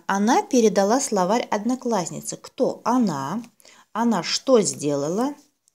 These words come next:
Она, подлежащее, тогда да, передала. Ага,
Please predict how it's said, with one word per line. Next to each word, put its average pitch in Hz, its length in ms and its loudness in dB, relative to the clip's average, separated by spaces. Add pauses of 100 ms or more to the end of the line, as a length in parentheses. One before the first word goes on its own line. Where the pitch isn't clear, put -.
Она, 175 560 -10
подлежащее, 156 960 -8
тогда 151 280 -10
да, 208 120 -10
передала. 147 920 -2 (720)
Ага, 196 460 -8